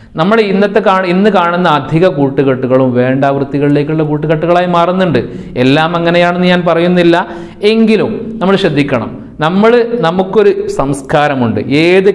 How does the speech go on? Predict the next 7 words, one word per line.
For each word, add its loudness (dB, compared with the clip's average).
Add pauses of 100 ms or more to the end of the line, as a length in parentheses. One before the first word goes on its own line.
കാലഘട്ടത്തിലും 2
നമ്മൾ 2 (120)
പിൻപറ്റേണ്ട 0 (100)
ഒരു 2
മുന്തിയ 0 (120)
സംസ്കാരം 0
നമുക്കുണ്ട്, -2